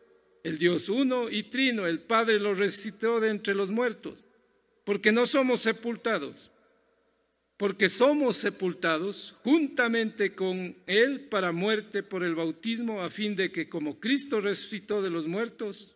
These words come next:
para gloria del Padre, así también nosotros andemos en vida nueva. Dios Padre nos adopta como hijos y herederos. El Hijo de Dios nos lava en su sangre y el Espíritu habita en nosotros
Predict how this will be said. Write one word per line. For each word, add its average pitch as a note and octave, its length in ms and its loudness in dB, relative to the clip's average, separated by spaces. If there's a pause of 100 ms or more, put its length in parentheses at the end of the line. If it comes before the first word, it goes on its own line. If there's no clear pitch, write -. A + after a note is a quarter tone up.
(120)
para D#3+ 220 -6
gloria G3 360 -4
del F3+ 140 -6
Padre, E3 500 -6 (300)
así F3 240 -10
también D#3+ 440 -2
nosotros C#3+ 460 -8
andemos E3+ 640 -6
en F#3 420 -6 (600)
vida C#3+ 500 -6 (360)
nueva. C#3 500 0 (560)
Dios G#3 240 2
Padre A3+ 400 4
nos G3 160 -2
adopta G3+ 480 -2
como F#3 260 0
hijos G#3+ 400 -2
y F#3+ 80 -2
herederos. G3 640 -2 (400)
El F3+ 140 0
Hijo A3+ 320 2
de G#3 140 2
Dios A3+ 300 0
nos F#3+ 200 -2
lava A3 400 2
en F#3+ 120 -2
su F#3 180 -6
sangre A#3+ 520 -2
y F#3+ 140 -4
el F3 140 0
Espíritu B3 720 -2
habita A#3+ 500 0
en G3 140 -2
nosotros F#3 680 -6